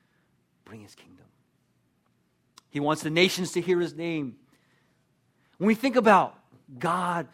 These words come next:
will do infinitely beyond what we ask or imagine, we have to believe it's more than just God giving us temporary happiness or comfort or things going according to our plans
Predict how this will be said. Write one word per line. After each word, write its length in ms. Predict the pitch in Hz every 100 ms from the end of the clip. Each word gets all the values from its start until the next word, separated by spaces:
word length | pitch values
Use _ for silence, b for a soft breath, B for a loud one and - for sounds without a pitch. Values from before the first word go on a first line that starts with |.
| B B
will 160 | 156
do 540 | 139 190 196 180 135 - b b b _ _ _ _ _ _
infinitely 540 | 302 330 277 285 247 220
beyond 420 | 214 214 220 170
what 120 | 185
we 140 | 170 131
ask 380 | 170 190 -
or 140 | 160 160
imagine, 500 | 147 165 175 143 135
we 120 | 156
have 240 | 175 185 185
to 80 |
believe 500 | 147 151 156 170 156
it's 200 | 135 -
more 240 | 151 165 170
than 180 | 160 135
just 220 | 131 123
God 340 | 139 151 127
giving 320 | 123 160 165
us 280 | 143 - - _ _ _ _ _ _ -
temporary 500 | - 202 170 156 135 -
happiness 560 | 190 160 147 127 -
or 100 | 110
comfort 640 | - - 196 - 160 127 - B B B B B
or 220 | 123 117
things 360 | - 202 185
going 580 | 147 180 190 180 160 127 - B B -
according 440 | 110 - 175 165
to 180 | - 143
our 220 | 135 160
plans 600 | - 151 147 143 135